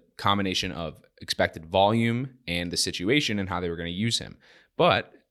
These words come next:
uh, Darrell Williams has seen just about a quarter of the snaps through the first five weeks, and sixty-five percent of the other, of the, uh, total snaps have gone to Clyde. So I think C E H is still going to have a sizable role.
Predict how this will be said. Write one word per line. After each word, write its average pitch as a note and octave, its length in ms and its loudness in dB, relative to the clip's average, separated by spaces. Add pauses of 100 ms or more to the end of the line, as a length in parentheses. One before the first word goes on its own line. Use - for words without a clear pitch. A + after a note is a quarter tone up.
(220)
uh, F#2+ 240 4
Darrell G#2 340 2
Williams G#2+ 380 2
has G2 160 0
seen G2+ 220 0
just G#2+ 180 -2
about B2+ 180 4
a A#2 40 0
quarter A#2 340 0
of A2 80 -4
the G2+ 80 -4
snaps G2+ 680 -2
through G#2 160 -4
the G2+ 80 -4
first - 260 -4
five F#2+ 240 2
weeks, G2+ 380 -2
and F#2+ 240 -4
sixty-five G2 680 0
percent F#2+ 400 -2
of F2 120 -12 (160)
the F#2 120 0
other, G#2 300 2
of E2+ 260 -4
the, F2 260 -6 (380)
uh, F2+ 160 2
total F#2 260 0
snaps F#2 300 -2
have - 140 -12
gone F2 200 -6
to E2 60 -10
Clyde. A2+ 460 0 (240)
So F#2+ 480 2 (360)
I A#2+ 140 6
think C3+ 220 2
C A2 320 2
E - 20 6
H A2 220 4
is F2+ 200 0
still B2+ 360 4
going G2+ 360 -2
to G2 180 -2
have F#2 220 0
a E2 80 -6
sizable G2 580 0
role. F2+ 500 2